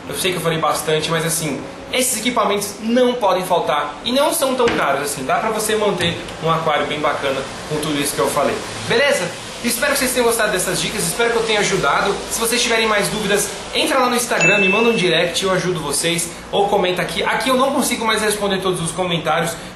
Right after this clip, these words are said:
porque a plataforma do YouTube pra celular é muito ruim. Eu respondo alguns ainda, mas eu consigo só ler, não consigo responder. Mas lá no Instagram eu respondo todo mundo.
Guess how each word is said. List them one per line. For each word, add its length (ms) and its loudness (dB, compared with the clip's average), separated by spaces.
porque 200 -2
a 40 0
plataforma 520 2
do 80 -2
YouTube 300 -2
pra 140 -2
celular 380 2
é 60 0
muito 360 0
ruim. 380 0
Eu 80 0
respondo 500 2
alguns 280 0
ainda, 180 0
mas 180 0
eu 60 -2
consigo 340 -4
só 360 2
ler, 160 2
não 160 -6
consigo 200 -4
responder. 380 -2
Mas 180 0
lá 80 4
no 60 2
Instagram 440 0
eu 80 0
respondo 360 0
todo 200 2
mundo. 240 -2